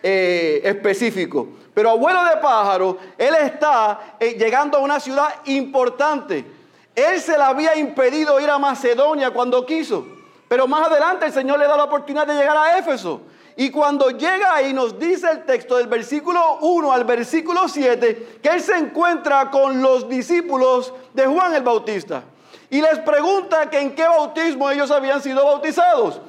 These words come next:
Ellos le dicen que en el bautismo de Juan, y entonces él los bautiza en lo que acabamos y como acabamos de ver y ser testigos. De ahí en el versículo ocho al versículo veinte nos dice que él pasa tres meses en las sinagogas. Esa era su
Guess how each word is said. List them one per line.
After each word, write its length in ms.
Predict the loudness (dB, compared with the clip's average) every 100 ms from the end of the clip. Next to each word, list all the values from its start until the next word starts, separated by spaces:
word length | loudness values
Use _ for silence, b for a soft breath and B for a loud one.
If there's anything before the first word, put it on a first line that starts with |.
| B
Ellos 240 | -2 2 2
le 140 | 2
dicen 340 | 2 2 0 0
que 100 | 0
en 60 |
el 60 | 2
bautismo 500 | 0 0 -4 -2 0
de 60 |
Juan, 440 | 2 2 0 -2 -6 B -4
y 60 |
entonces 560 | -2 0 0 0 0 0
él 280 | 2 2 2
los 180 | 0
bautiza 800 | 2 -2 0 0 0 0 -2 -4 B -2
en 140 | 2
lo 120 | 2
que 140 | 0 0
acabamos 580 | 0 2 2 0 -2
y 120 | -4 0
como 220 | 2 2
acabamos 560 | 2 2 2 0 -2
de 120 | 0 2
ver 220 | 4 2
y 80 | 0
ser 180 | -2
testigos. 580 | -2 -2 0 0 0 -4 -10 b b b b b _
De 140 | 0
ahí 140 | 2 2
en 60 | 2
el 60 | 0
versículo 440 | -2 -2 -2 0 2 4 2
ocho 180 | 2
al 60 | 0
versículo 500 | 0 -2 -4 0 2
veinte 300 | 2 0 -2
nos 160 | -2 0
dice 320 | 0 0 0
que 60 |
él 120 | -2 0
pasa 360 | 0 2 0
tres 260 | 0 -2 -2
meses 360 | -2 -2 -2 0
en 100 | 0
las 160 | -2
sinagogas. 640 | -2 0 2 2 2 0 0
Esa 260 | -2 0
era 140 | 0 0
su 400 | 0 -2 -2